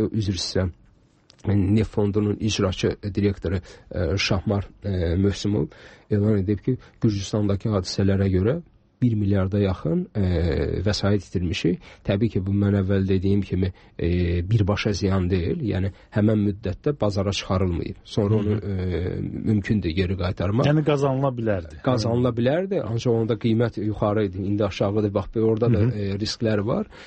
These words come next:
Speaker 1: Və belə olan şəraitdə, belə olan şəraitdə təbii ki, Azərbaycana neft axınının, e, neft dollarının axını azalır. Başqa bir tərəfdən, indi,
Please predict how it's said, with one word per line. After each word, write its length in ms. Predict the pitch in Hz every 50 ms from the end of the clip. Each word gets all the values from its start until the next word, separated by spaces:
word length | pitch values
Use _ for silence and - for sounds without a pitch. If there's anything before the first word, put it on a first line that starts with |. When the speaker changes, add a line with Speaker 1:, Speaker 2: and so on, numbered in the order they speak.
| - - - - - - _ -
Speaker 1:
Və 140 | 147 165 170
belə 240 | - - 156 156 175
olan 300 | 190 180 165 165 180 175
şəraitdə, 640 | - - 151 151 147 135 131 135 - _ - 170 185 214 240 233 - _ _
belə 180 | - 104 101
olan 240 | 107 104 101 101 104
şəraitdə 640 | 101 - - 92 95 87 82 78 - - - - 85 - - _
təbii 300 | - - 107 110 143 139 -
ki, 80 | - - -
Azərbaycana 720 | 113 107 113 107 98 107 104 - 113 104 110 127 139 -
neft 320 | - 110 127 127 - - - -
axınının, 720 | 101 - - 101 98 101 101 101 107 117 135 160 170 - -
e, 220 | 110 110 110 107
neft 400 | 104 101 98 107 120 127 123 -
dollarının 560 | 131 117 107 104 107 101 98 95 110 131 135 -
axını 360 | - 107 - - 120 139 131 - - _ _ _
azalır. 500 | - - 87 - 87 82 78 69 - - - - - _ -
Başqa 300 | - 92 - - 147 123
bir 140 | 113 98 -
tərəfdən, 400 | 104 92 92 90 - - - 98 - - - - - - -
indi, 300 | 107 110 107 110 127